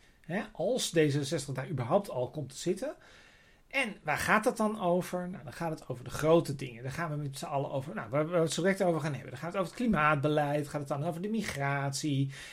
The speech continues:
En dan gaat het waarschijnlijk over de bestaanszekerheid. Want dat is namelijk in de mode. En, eh, misschien iets met bestuurlijke vernieuwing. Dat,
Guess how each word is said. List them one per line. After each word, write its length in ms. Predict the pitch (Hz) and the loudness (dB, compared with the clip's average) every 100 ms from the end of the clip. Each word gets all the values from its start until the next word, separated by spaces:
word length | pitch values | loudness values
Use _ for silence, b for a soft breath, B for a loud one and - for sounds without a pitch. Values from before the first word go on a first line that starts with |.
| B | B
En 80 | 160 | -2
dan 80 | |
gaat 80 | 143 | 0
het 80 | 175 | 0
waarschijnlijk 360 | 170 185 185 190 | 0 0 0 -2
over 120 | 165 | -2
de 60 | |
bestaanszekerheid. 960 | 185 190 202 185 160 139 139 151 139 139 | -2 0 2 2 2 2 2 2 2 0
Want 120 | 131 | 0
dat 120 | 156 | -2
is 60 | 175 | -2
namelijk 280 | 214 208 220 | -2 -2 0
in 80 | |
de 60 | 208 | 4
mode. 720 | 170 147 143 143 143 139 139 135 B B - | 4 6 4 6 6 6 6 4 B B -4
En, 320 | 151 147 185 | 0 0 -4
eh, 80 | 156 | -8
misschien 420 | 165 - 214 220 | -4 0 2 2
iets 100 | 180 | 0
met 120 | 190 | 0
bestuurlijke 500 | 196 165 202 196 202 | 0 2 4 4 4
vernieuwing. 880 | 170 196 147 151 143 143 143 143 143 139 B B | 2 4 4 4 6 6 6 4 0 -4 B B
Dat, 200 | 170 | -4